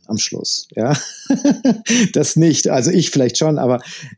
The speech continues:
ähm, das muss man nicht. Aber es ist trotzdem eine großartige Komödie. Sie ist, sie ist unendlich charmant, sie ist unendlich gut getimed, sie ist wahnsinnig originell, kreativ,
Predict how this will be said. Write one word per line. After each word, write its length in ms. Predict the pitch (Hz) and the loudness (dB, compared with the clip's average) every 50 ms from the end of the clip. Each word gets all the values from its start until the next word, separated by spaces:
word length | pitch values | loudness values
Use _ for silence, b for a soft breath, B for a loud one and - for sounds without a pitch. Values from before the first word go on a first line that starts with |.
| _ - | _ -6
ähm, 480 | 135 135 127 127 127 127 127 127 127 120 | -2 0 0 2 2 0 0 -2 -2 -4
das 140 | 165 139 - | -2 0 0
muss 160 | 196 185 - | 0 2 2
man 100 | 185 180 | 4 4
nicht. 400 | 196 190 151 - - - - - - | 4 4 2 0 -4 -10 -12 -6 -2
Aber 120 | 131 151 | 0 2
es 80 | 185 196 | 2 2
ist 140 | 214 - | 2 2
trotzdem 260 | - 226 220 - 196 160 | 0 0 2 2 2 2
eine 80 | 143 | 2
großartige 960 | 135 - 127 127 156 190 247 254 - - - 139 156 170 170 - 151 143 135 | 0 -4 -2 0 2 2 2 2 2 0 -2 -2 -2 -2 0 0 0 0 0
Komödie. 520 | 139 - 143 131 147 175 185 - - 87 - - | -2 -2 -2 0 0 0 0 -2 -4 -8 -8 -8
Sie 220 | - 113 135 160 | -6 -4 -2 -2
ist, 280 | 151 - - - - - | -2 -2 -4 -6 -4 -2
sie 120 | - 165 | 0 0
ist 220 | 165 147 - - _ | 0 0 -4 -2 _
unendlich 580 | - 196 220 226 - 143 160 175 180 175 - | 2 4 4 4 2 2 0 2 2 0 -2
charmant, 540 | - - 151 135 135 135 131 131 151 175 170 | -2 0 0 0 0 0 0 0 0 0 0
sie 80 | - 143 | 0 -2
ist 160 | 131 - - | -2 -2 0
unendlich 540 | - 202 202 208 - 151 139 - 151 135 - | 2 4 4 4 4 2 0 -2 -2 -4 -2
gut 180 | - 156 135 - | -2 -4 -4 -4
getimed, 720 | 143 135 - - - - 139 123 127 139 151 170 180 - | -8 -10 -8 -6 -4 -2 0 0 2 2 2 2 0 -2
sie 240 | - - - - 147 | -4 -6 -4 -4 -4
ist 400 | - - - - - - B B B B B B _ | -2 -4 -4 -4 -4 -6 B B B B B B _
wahnsinnig 560 | - 107 101 196 170 208 208 147 160 139 131 | -4 -4 -2 0 2 2 2 4 2 2 2
originell, 540 | 120 131 123 123 117 113 113 117 127 156 170 | 2 2 2 2 2 2 2 2 2 2 0
kreativ, 920 | - - - 135 127 - - - - - 156 160 170 196 180 - - - | 0 0 0 0 0 0 -2 -6 -4 -2 0 0 0 0 -2 -4 -10 -18